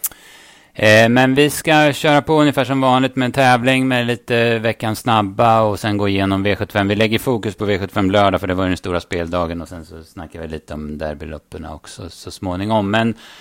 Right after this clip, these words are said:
men vi börjar med tävlingen. Jag ska säga att förra veckan då var det rätt svar Cash Crew i derbystoet och Henrik Lagerstedt drog vi som vinnare. Han får trehundra kronor i krediter. Han,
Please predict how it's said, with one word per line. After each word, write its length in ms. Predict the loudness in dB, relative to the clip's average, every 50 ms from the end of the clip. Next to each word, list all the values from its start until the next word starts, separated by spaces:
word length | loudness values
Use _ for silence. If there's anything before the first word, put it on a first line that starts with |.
| -20 -14 -8
men 120 | -6 -4
vi 60 | -2
börjar 180 | 2 4 4 4
med 140 | 4 0 0
tävlingen. 500 | 2 4 4 4 4 4 2 2 2 0
Jag 80 | 0
ska 100 | -2 -4
säga 140 | -2 0 0
att 80 | 0 0
förra 220 | 2 2 4 4
veckan 320 | 4 2 0 0 -2 -2 -2
då 120 | -2 0
var 220 | 2 2 2 2
det 80 | 2 2
rätt 180 | 2 0 -2 -2
svar 260 | 0 2 2 2 2
Cash 280 | 2 0 0 0 -2 -4
Crew 340 | -2 2 4 4 4 4 2
i 40 | 4
derbystoet 720 | 4 4 4 4 2 -4 -4 -4 -2 0 0 0 -2 -2
och 240 | -6 -8 -8 -10 -16
Henrik 580 | -10 -4 -2 -2 0 0 0 -2 -2 -2 -4 -4
Lagerstedt 720 | -4 -2 2 4 4 4 2 2 -2 -2 0 2 2 2 0
drog 320 | -4 -4 -2 -2 -2 0
vi 80 | -2 -2
som 160 | -2 -2 -2
vinnare. 320 | 0 0 0 2 2 2
Han 180 | 2 2 0 0
får 100 | -4 -6
trehundra 400 | -4 -2 0 0 0 0 -2 -2
kronor 240 | -4 -6 -6 -6 -6
i 60 | -6
krediter. 460 | -6 -4 -2 0 -2 -2 0 -2 -2
Han, 220 | -2 -2 -2 -4